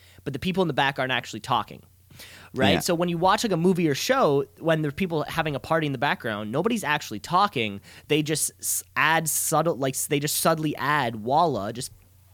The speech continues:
Speaker 1: people talking in the background, so your voice, your voice can always be louder.
Speaker 2: Yeah.
Speaker 1: They did not do this during this live segment, so every single person was always talking, and that promo between the Usos and the Revival, which we see later on,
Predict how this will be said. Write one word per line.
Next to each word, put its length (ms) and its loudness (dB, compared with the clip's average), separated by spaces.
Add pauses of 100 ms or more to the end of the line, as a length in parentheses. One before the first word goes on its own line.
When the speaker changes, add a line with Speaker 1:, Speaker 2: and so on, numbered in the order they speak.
(120)
Speaker 1:
people 320 -6
talking 340 -2
in 60 -6
the 40 -6
background, 640 -2
so 120 -4
your 200 2
voice, 580 -2
your 200 -2
voice 320 0
can 120 -4
always 320 -2
be 240 -4
louder. 520 0 (760)
Speaker 2:
Yeah. 220 2 (340)
Speaker 1:
They 160 6
did 160 2
not 320 0
do 180 6
this 420 -4 (240)
during 260 4
this 160 -2
live 220 2
segment, 380 2
so 240 0
every 300 2
single 260 2
person 380 2
was 120 2
always 460 2
talking, 600 0 (280)
and 200 2
that 140 2
promo 360 4
between 260 2
the 80 4
Usos 500 4
and 120 2
the 60 2
Revival, 500 2
which 160 -2
we 80 -2
see 240 0
later 320 0
on, 400 2